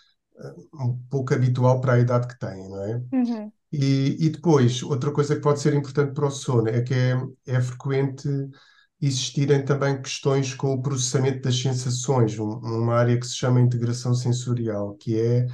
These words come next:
Speaker 1: algumas crianças, eh, com perturbações de espectro do autismo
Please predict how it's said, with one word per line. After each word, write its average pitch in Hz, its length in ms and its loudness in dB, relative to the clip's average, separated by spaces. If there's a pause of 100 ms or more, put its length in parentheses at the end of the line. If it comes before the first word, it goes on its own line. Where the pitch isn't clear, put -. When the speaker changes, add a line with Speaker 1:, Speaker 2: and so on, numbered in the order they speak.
(600)
Speaker 1:
algumas 123 400 4
crianças, 131 760 -2 (360)
eh, 123 60 -8
com 131 100 0
perturbações 123 400 2
de - 60 -2
espectro 123 300 -2
do - 20 2
autismo 135 680 -2